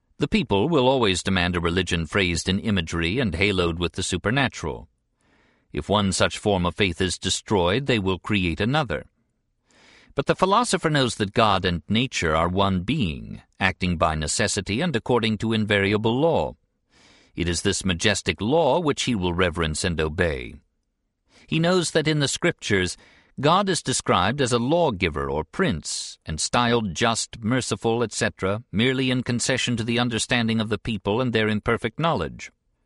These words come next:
That in reality, God acts by the necessity of his nature, and his decrees are eternal truths. Spinoza makes no separation between Old and New Testament, and looks upon the Jewish and the Christian religion as one,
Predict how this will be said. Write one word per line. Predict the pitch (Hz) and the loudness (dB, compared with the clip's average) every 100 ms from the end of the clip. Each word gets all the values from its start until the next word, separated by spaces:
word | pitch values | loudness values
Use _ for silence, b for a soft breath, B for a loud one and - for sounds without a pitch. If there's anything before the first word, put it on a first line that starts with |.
| _ _ _ | _ _ _
That | - 85 | -2 0
in | 90 | 2
reality, | 87 110 117 82 85 92 | 4 4 4 0 0 -2
God | 180 131 120 113 | 0 2 2 4
acts | 110 - - | 2 0 -4
by | - 120 | 0 0
the | 110 | 0
necessity | 110 107 147 123 110 104 | -2 0 0 0 -2 -2
of | 92 | 0
his | 92 85 | 0 0
nature, | 104 131 - 90 90 143 - - | 0 -2 -2 -2 -2 -6 -12 -8
and | 92 | -4
his | 101 - | -4 -2
decrees | 104 - 147 120 113 104 | -6 -2 0 2 0 0
are | 107 | 0
eternal | 107 - 92 80 82 | 0 -2 -2 -2 -6
truths. | - 135 90 69 57 50 - - _ _ _ _ _ _ _ _ _ _ _ _ _ _ _ _ _ _ | -4 -2 -2 -6 -12 -16 -18 -20 _ _ _ _ _ _ _ _ _ _ _ _ _ _ _ _ _ _
Spinoza | - - 175 214 196 | -12 -2 2 2 2
makes | 123 107 - | 2 2 0
no | 107 | 0
separation | - 95 - 98 92 - 98 | 0 0 0 0 0 0 -2
between | 104 - 90 | -2 -2 0
Old | 85 82 | 0 0
and | 73 69 - | -2 -4 -4
New | 82 76 | -2 -2
Testament, | 71 90 78 73 67 87 - | -2 -2 -2 -6 -8 -8 -10
and | 76 85 | -10 -8
looks | 98 - | -6 -4
upon | 92 95 | 0 0
the | 85 | 0
Jewish | 78 98 98 - | 0 0 0 -2
and | 90 | -4
the | |
Christian | 85 127 - - | -2 -2 -2 -2
religion | 95 92 98 95 | 0 0 0 0
as | 101 104 | -2 -2
one, | 143 135 69 57 | -2 -4 -6 -10